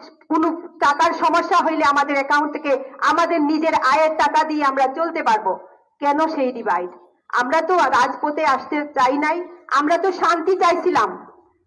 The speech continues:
আমরা তাদের সাথে বারবার বসতে চাইছি, ওনারা আমাদের সাথে বসবে না। কেন বসবে না?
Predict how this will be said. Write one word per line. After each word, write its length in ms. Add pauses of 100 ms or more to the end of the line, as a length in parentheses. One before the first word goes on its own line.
(120)
আমরা 360
তাদের 400
সাথে 280
বারবার 560
বসতে 360
চাইছি, 460 (220)
ওনারা 280
আমাদের 300
সাথে 260
বসবে 400
না। 220
কেন 240
বসবে 360
না? 220